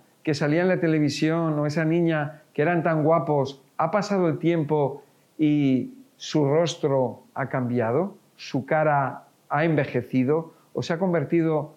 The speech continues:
más fea? ¿Has visto a esa persona que de niño,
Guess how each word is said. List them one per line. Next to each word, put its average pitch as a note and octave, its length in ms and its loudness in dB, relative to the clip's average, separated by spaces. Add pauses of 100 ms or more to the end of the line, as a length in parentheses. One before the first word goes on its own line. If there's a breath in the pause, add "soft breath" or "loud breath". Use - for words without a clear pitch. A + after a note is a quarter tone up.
(280)
más D3 340 -2
fea? E3 520 -2 (380 soft breath)
¿Has F3 160 0
visto B3 240 2
a A#3 40 2
esa A3 240 -2
persona E3 800 0 (180)
que D3+ 120 2
de C#3+ 140 0
niño, E3 640 0